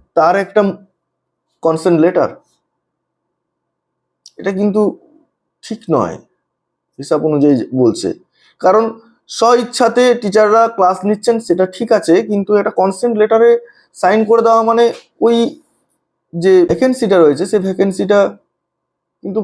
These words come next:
প্রায় ব্লকের মুখে, কারণ ওটাতে আর টিচার দরকার নেই তো, কারণ একজন তো, আহ, শিক্ষক মহাশয় ওটা ক্লাস নিচ্ছেন। তো কি মনে হচ্ছে, তোমাদের কি মনে হচ্ছে,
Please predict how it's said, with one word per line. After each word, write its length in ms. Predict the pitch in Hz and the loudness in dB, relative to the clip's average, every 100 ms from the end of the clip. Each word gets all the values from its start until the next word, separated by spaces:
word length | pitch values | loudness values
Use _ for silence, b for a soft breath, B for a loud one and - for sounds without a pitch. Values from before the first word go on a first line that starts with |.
| - _ | -8 _
প্রায় 200 | 220 240 | 0 2
ব্লকের 340 | 196 220 233 262 | 0 0 2 0
মুখে, 260 | 240 - - - _ | 0 -2 -6 -8 _
কারণ 180 | - 233 | -2 2
ওটাতে 260 | 226 226 254 247 | 2 2 2 2
আর 140 | 233 233 | 0 -2
টিচার 260 | 226 240 | -2 0
দরকার 260 | 202 226 262 | 2 2 2
নেই 120 | 233 | 0
তো, 80 | 175 | 0
কারণ 200 | 185 214 | 0 0
একজন 240 | 214 208 226 | 0 0 0
তো, 80 | 214 | -2
আহ, 340 | 202 - 190 | -4 0 0
শিক্ষক 360 | 190 202 - 214 | 0 -6 -4 -2
মহাশয় 320 | 208 214 208 | 0 0 -2
ওটা 140 | 202 202 | 0 0
ক্লাস 240 | 202 202 202 | 0 -2 -2
নিচ্ছেন। 320 | 233 254 - 101 - _ _ _ _ _ _ _ _ _ _ _ _ _ - | -4 -2 -2 -4 -8 _ _ _ _ _ _ _ _ _ _ _ _ _ 0
তো 60 | 240 - - _ - | 0 0 -8 _ 0
কি 100 | 262 | 2
মনে 200 | 254 214 | 2 2
হচ্ছে, 180 | 190 180 | 0 0
তোমাদের 280 | 202 220 226 | 0 2 2
কি 160 | 226 233 | 0 0
মনে 240 | 233 214 220 | 2 2 2
হচ্ছে, 280 | 220 - | 0 0